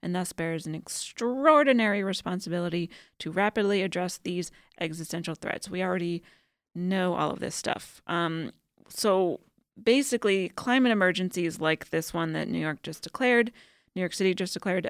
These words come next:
uh, function as a symbol of the commitment to fight climate change with, with future legislation rather than actually including any specific policy measures on what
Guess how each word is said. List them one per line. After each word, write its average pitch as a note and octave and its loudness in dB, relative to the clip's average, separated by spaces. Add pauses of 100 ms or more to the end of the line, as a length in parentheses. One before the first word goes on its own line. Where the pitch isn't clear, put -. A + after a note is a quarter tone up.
uh, F3 0 (240)
function C#4 2
as G3+ 2
a D#3+ 2
symbol A#3 2
of C#4+ 4
the D4 4
commitment C#4 2
to A#3+ -4
fight A3 0
climate A3 -2
change G#3 0
with, E3+ -4 (100)
with - -2 (320)
future B3+ 2
legislation E3+ -2 (420)
rather F#3 6
than E3+ 4
actually E3 0 (100)
including F#3 0
any F3+ -2
specific - -8
policy G#3 0
measures C4+ 2
on F3+ -4
what F3+ 0